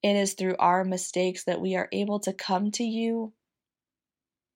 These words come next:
and to fully receive your grace and your love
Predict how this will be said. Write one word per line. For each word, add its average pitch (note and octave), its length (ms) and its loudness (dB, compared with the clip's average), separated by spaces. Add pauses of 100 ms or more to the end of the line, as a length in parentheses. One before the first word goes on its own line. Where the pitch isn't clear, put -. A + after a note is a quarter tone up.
(760)
and G3 120 2
to G#3+ 100 -2
fully G#3 480 4
receive F#3+ 640 0
your F#3 180 0
grace F3 640 -2
and F3 160 0
your F3 160 0
love F3 540 -4